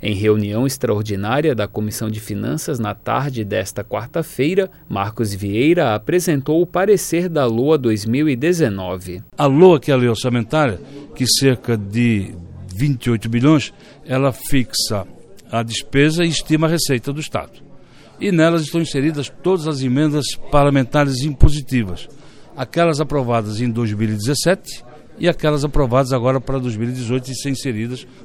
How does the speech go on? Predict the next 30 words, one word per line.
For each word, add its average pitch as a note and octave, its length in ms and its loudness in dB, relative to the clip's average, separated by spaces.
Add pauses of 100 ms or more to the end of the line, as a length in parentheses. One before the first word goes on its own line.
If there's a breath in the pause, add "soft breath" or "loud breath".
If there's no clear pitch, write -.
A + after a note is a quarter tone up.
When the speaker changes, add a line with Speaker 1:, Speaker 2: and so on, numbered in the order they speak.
Speaker 2:
para A#2+ 100 -6
serem C3 220 -6
executadas A#2 680 -6
em B2+ 100 -2
dois A#2 220 -2
mil G#2+ 100 -2
e B2+ 60 2
dezenove. A2+ 420 2 (580 loud breath)
A G#2 120 -6
de A2+ 100 -2
dois B2+ 160 2
mil C#3+ 80 4
e - 20 2
dezessete A#2 600 -4
e - 20 -4
a A#2+ 60 -4
de A#2 120 -6
dois A2 300 -6
mil G#2 180 -4 (300)
e G#2+ 80 -10
dezoito G2+ 560 0 (320 loud breath)
dão B2 240 0
cerca D3 340 -2
de C3 120 -4
quase C#3 360 -2
duas B2+ 320 -2
mil C3+ 220 0
e C#3 40 -4
quatrocentas C3 680 -2
emendas. A#2+ 560 4